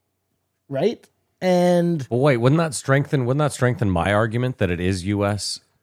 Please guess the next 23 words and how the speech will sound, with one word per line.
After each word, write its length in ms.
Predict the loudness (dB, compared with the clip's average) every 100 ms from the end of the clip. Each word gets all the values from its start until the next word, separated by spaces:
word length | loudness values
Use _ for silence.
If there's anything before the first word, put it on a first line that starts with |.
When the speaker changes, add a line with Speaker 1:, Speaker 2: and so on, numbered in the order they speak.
| _
Speaker 2:
that 180 | -4 -4
some 220 | -2 0
of 120 | 2
it 100 | 2
is 320 | 2 0 0
U 160 | -2 0
S 140 | -2
technology? 520 | -4 -4 -2 -2 -2 -4
Because 280 | -2 0
like 200 | 0 0
you 80 | -2
said, 380 | -2 0 0 -2 -10 _ _ -4
if 140 | 0
the 120 | 0
U 260 | 2 2 2
S 180 | 2 0
knew 260 | 2 2
that 160 | 0 0
there 160 | 0
was 360 | 2 0 -2 -8 _ _ _
some 380 | -12 -4 -2 -2
sort 320 | -2 0 2
of 180 | 0